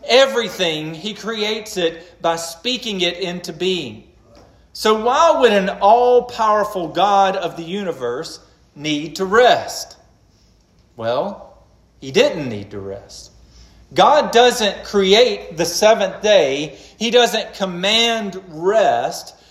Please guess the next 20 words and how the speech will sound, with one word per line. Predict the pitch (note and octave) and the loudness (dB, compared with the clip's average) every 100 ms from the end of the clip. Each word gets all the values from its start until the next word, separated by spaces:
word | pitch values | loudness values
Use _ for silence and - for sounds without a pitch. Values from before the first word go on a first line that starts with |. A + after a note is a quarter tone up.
| _ | _
for | - G3 G3 | -2 2 2
himself, | G3 F#3 D#3+ - - C4+ G3+ A#2 - - - - _ _ _ _ _ _ | 2 -6 -6 -8 0 2 4 2 0 -6 -16 -20 _ _ _ _ _ _
but | E3 E3 - | -8 -8 -8
for | G#3+ G3+ G3+ | 0 2 2
his | G3 F#3+ E3+ - | 0 -6 -6 -8
creation. | - - D3+ D#3 D#3 - A2+ - _ _ _ _ _ _ _ | -16 -12 -8 -6 -6 -8 -14 -20 _ _ _ _ _ _ _
You | F#3 | -8
see, | F#3+ B3+ B3 | -2 0 0
the | G3 | 0
last | G#3 G#3 A3+ C4 B3+ - E3+ | -2 2 2 2 0 -4 -4
day, | G#3+ A#3 D3 B2 E3+ G#3 - _ _ _ _ | 0 2 2 -2 -8 -12 -18 _ _ _ _
the | F3 | -8
seventh | F3+ - A#3 C4+ C4+ - E3 | -8 0 0 2 -2 -6 -2
day, | E3 C#3+ B2 D3 G3 - _ _ _ _ _ - | 2 2 2 -2 -8 -12 _ _ _ _ _ -2
is | G3+ A3 | 0 0
for | A#3 A3+ | 0 2
our | F#3+ G#3+ A#3 F3+ | 4 4 4 2
good. | D#3 G#3 E3 G#2 - - _ _ _ _ _ _ _ _ _ - | 0 2 2 -2 -12 -20 _ _ _ _ _ _ _ _ _ -2
And | G3 G#3+ G3 - - | 2 2 0 -6 0
in | A#3 A3 F#3+ | 0 0 -6